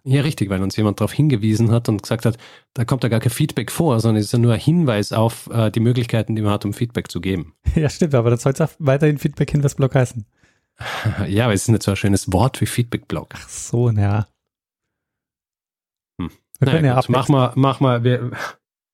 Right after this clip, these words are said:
Speaker 1: können ja schauen. Leute können uns ja schreiben und, äh, Feedback geben <laughs> zu, äh, zur, zur Wortwahl hier. Ja? Na gut, also wer Feedback geben will zum Feedback-Hinweis-Blog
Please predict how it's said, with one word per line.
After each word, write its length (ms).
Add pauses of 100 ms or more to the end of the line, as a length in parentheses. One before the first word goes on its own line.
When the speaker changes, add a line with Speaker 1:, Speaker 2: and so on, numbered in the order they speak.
(180)
Speaker 1:
können 180
ja 60
schauen. 240 (600)
Leute 180
können 160
uns 140
ja 60
schreiben 420
und, 280
äh, 120
Feedback 520
geben 380 (300)
<laughs> 1080
zu, 480
äh, 300
zur, 240 (140)
zur 180
Wortwahl 540 (240)
hier. 340 (760)
Ja? 220 (960)
Na 80
gut, 380 (220)
also 320
wer 200
Feedback 640
geben 300
will 260 (760)
zum 400
Feedback-Hinweis-Blog 1200